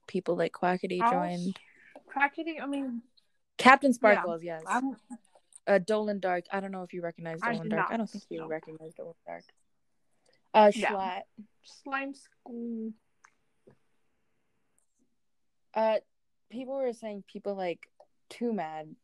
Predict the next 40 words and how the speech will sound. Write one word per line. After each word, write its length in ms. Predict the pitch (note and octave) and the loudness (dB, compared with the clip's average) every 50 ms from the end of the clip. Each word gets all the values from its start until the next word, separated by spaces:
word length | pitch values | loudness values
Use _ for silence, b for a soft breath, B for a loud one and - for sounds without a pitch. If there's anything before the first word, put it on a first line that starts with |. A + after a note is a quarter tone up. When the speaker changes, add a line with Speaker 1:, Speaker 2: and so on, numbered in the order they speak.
| - | -4
Speaker 1:
was 200 | - F#3+ F#3 F3+ | -2 0 0 0
a 60 | F3+ | -2
name 220 | F3 E3+ E3+ E3 D#3+ | -6 -6 -6 -6 -6
that 180 | D#3+ D#3+ D#3 | -6 -6 -6
came 240 | - - D#3+ D#3+ D#3 | -6 -6 -6 -4 -4
up 220 | D#3 D#3 D#3 - _ _ _ _ _ _ _ _ _ _ | -6 -8 -10 -12 _ _ _ _ _ _ _ _ _ _
when 160 | - F3+ F#3 | 0 2 2
the 80 | F3+ F3 | 4 4
whole 380 | E3+ F3+ F3 E3+ E3 D#3 - - | 4 6 6 6 4 2 -2 -8
Fitz 840 | - - - - F#3 F3 F3 - _ - - - - - - - - _ - | -18 -10 -4 0 2 2 2 0 _ -12 -16 -16 -16 -18 -20 -20 -20 _ -8
saying 260 | - G3 F#3 F3+ F3 | -2 -2 0 0 2
the 100 | E3 E3+ | 2 4
R 180 | - E3+ E3+ E3 | 6 6 6 4
word. 360 | D#3+ D#3+ D#3+ D#3+ D#3+ - - B B B B B B B | 4 2 0 -2 -4 -6 -10 B B B B B B B
Apparently, 720 | F#3+ G3 G3 F#3+ F#3 - E3+ F3+ F3+ F3 E3+ E3+ E3 - _ | 6 8 8 8 6 2 0 -2 0 0 -2 -2 -6 -8 _
he 320 | - F3+ - F#3+ F3+ F3+ E3+ | -14 -8 -4 -2 0 2 2
also 320 | E3 E3+ E3+ - E3 E3 | 0 0 -2 -4 -6 -6
has 260 | E3 E3+ E3 D#3+ - | -4 -4 -6 -6 -6
a 240 | D#3+ D#3 D#3 D#3 D#3+ - _ _ _ _ _ _ _ _ _ _ _ _ _ _ _ _ _ - | -6 -6 -6 -6 -8 -12 _ _ _ _ _ _ _ _ _ _ _ _ _ _ _ _ _ -4
past. 280 | - F3 D#3+ E3 F3 | 0 0 0 2 2
Speaker 2:
History. 500 | A3 A3 - - - A3+ A3+ A3+ A#3 A3+ - - _ _ _ _ - B B B | 0 -2 -2 -2 2 4 4 4 4 2 0 -2 _ _ _ _ -20 B B B
Oh, 200 | B D4+ D#4 F#4+ | B 8 8 10
yeah, 260 | F#4+ D4 E4 F#4 F4+ E4+ D4+ | 10 10 8 8 6 6 4
he 80 | D#4 D#4 | 0 -2
does. 220 | E4 F4 E4 D#4+ A#3+ | 0 0 0 0 2
That's 200 | C4 C4+ C4+ - | 2 2 2 2
how 100 | E4 F4 | 0 -2
he 100 | F#4 F4+ E4+ D4+ | -2 -2 -2 0
Speaker 1:
Yeah. 0 | F#3+ F#3 F3 E3+ E3+ F3 | 0 2 2 2 2 0
Speaker 2:
addressed 60 | - | -2
it 100 | D4 G#3+ | -2 -2
as. 300 | G#3 A3 B3 A3+ F#3+ F#3+ | 0 0 0 0 -2 -6
Did 100 | - G#3+ | -8 -14
you 60 | A3 | -10
not 160 | A#3 B3 C4 B3 _ | -8 -8 -8 -10 _
see 80 | - F#3+ | -14 -10
that? 200 | G3 G#3+ B3 C4+ C4 _ _ _ _ _ _ _ _ _ _ _ _ _ _ _ _ _ _ _ _ _ _ _ _ _ B3+ | -8 -8 -8 -8 -10 _ _ _ _ _ _ _ _ _ _ _ _ _ _ _ _ _ _ _ _ _ _ _ _ _ -16
Did 80 | B3 | -12
you 60 | B3 | -8
not? 160 | C4 C4+ C4+ | -6 -6 -6